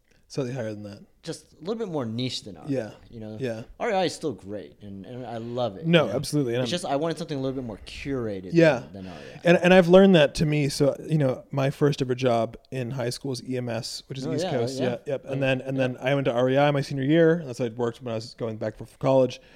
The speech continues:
Speaker 1: And then I ended up working for Arc'teryx for a few years. And so Arc'teryx to me was always, like, that brand. And so I always knew a good, my favorite was, like,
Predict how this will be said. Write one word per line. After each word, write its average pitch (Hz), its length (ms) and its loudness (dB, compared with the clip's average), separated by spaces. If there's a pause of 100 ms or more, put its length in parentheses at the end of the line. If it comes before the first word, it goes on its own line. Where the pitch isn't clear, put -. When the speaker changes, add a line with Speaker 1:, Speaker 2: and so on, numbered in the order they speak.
(300)
Speaker 1:
And 139 100 -6
then 151 80 4
I 156 60 4
ended 143 60 2
up - 20 0
working 135 200 2
for 120 160 -4
Arc'teryx 139 360 0
for 120 80 -10
a 107 40 -10
few 104 140 -16
years. - 340 -20 (400)
And 127 220 -10
so 127 380 2
Arc'teryx 147 580 0
to 147 80 -8
me 143 140 -2
was 123 180 -2
always, 117 300 -4
like, 104 240 -4
that 107 200 -6
brand. 117 300 -4
And 98 100 -10
so 110 280 -4 (340)
I 143 140 4
always 151 240 4
knew 131 180 -4
a 123 60 -2
good, 120 420 -2
my 135 140 -4
favorite 165 260 2
was, 143 180 0
like, 113 360 -4